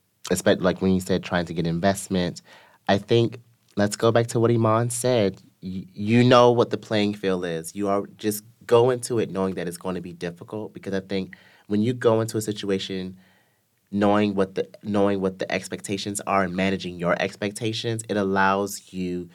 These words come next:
to prepare yourself. You are gonna have to be more prepared. You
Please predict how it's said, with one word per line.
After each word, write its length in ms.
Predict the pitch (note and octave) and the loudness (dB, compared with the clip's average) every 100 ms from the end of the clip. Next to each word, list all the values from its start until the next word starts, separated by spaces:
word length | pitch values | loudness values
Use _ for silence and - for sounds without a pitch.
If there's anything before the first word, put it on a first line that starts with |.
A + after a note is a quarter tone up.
| _ | _
to 140 | - | -8
prepare 400 | A#2 G#2 - G2 F#2 | -8 -12 -2 0 0
yourself. 640 | D#2+ D#2+ - - - _ _ - | 0 -6 -10 -12 -16 _ _ -10
You 120 | A#2+ C3+ | 4 6
are 120 | D3+ | 6
gonna 200 | E3+ D3 | 4 -2
have 140 | A#2+ | -4
to 80 | A#2 | -8
be 120 | G2+ | -8
more 160 | F#2+ E2+ | -6 -6
prepared. 480 | E2+ - F#2 E2 E2+ | -8 -12 -10 -10 -8
You 160 | G#2 | -10